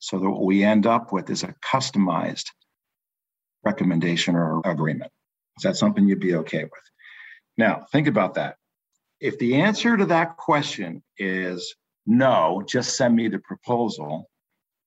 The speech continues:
sounds like a disqualify to me. If the answer is, "Well, yeah, sure, I'm happy, let's do that.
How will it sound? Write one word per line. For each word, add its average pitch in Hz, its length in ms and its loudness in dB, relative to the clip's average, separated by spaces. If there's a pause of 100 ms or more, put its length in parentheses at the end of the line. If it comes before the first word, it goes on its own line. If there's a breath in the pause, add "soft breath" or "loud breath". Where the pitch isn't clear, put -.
(160)
sounds 120 320 0
like 107 180 2
a 104 60 -4
disqualify 92 880 -2 (120)
to - 80 -12
me. - 280 -8 (400 soft breath)
If 104 140 -2
the 117 140 4
answer 151 320 2
is, 123 160 0
"Well, 127 120 2
yeah, 175 280 0 (160)
sure, 208 280 0
I'm 104 120 0
happy, 151 280 0
let's 143 200 0
do 196 160 2
that. 85 200 -2